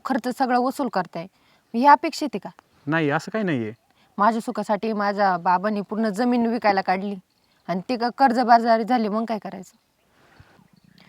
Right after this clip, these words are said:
Speaker 1: माझ्या बाबांनी त्यांच्या ऐपतीनुसार माझं लग्न लावून देणं इथपर्यंत ठीक नाही का?
Speaker 2: हो, आहे ना.
Speaker 1: मला ब-, वीस बावीस वर्ष त्यांनी सांभाळलेलं आहे,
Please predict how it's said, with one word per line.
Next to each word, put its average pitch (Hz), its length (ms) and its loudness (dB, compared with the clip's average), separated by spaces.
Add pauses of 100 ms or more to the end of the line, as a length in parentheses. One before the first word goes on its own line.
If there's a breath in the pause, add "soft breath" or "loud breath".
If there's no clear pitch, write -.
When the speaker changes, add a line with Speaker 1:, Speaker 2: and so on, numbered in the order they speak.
(440 soft breath)
Speaker 1:
माझ्या 226 260 2
बाबांनी 208 440 2
त्यांच्या 226 300 0
ऐपतीनुसार 214 640 -2
माझं 202 240 0
लग्न 190 220 -2
लावून 185 320 -4
देणं 185 280 -8
इथपर्यंत 247 440 -4 (100)
ठीक 254 160 -2
नाही 240 220 -2
का? 185 140 -14 (540)
Speaker 2:
हो, 160 60 0
आहे 196 180 4
ना. 117 140 -2 (1080 soft breath)
Speaker 1:
मला 226 160 4
ब-, 220 260 0
वीस 277 180 2
बावीस 277 340 8
वर्ष 269 220 -2
त्यांनी 220 300 0
सांभाळलेलं 180 560 -4
आहे, 185 80 -10